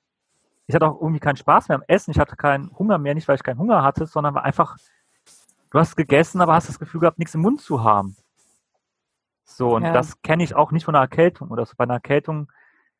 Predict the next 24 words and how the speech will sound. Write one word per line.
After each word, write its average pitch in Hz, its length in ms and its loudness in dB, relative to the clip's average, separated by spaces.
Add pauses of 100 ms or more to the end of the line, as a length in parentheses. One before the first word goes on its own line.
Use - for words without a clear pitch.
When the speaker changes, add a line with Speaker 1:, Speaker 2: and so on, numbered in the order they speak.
(140)
Speaker 1:
hast 131 180 -6
du 151 40 -2
noch - 240 -6
irgendwo, 185 500 2
dass 170 160 2
du - 120 -14
irgendwas 160 420 -2
wahrnimmst, 147 360 0
aber 120 80 -6
es 120 100 -16
war 131 80 -4
einfach 131 260 -10
nichts 165 340 -2
mehr 202 140 -2
da. 185 360 2 (600)
Und 104 160 -12
das 139 140 2
Speaker 2:
Mhm. 160 80 6
Speaker 1:
wirklich 156 220 0
über 156 260 0 (380)
fast 104 380 -4 (280)
zwei 139 280 0
Wochen. 143 500 -2 (120)
Und 131 580 -2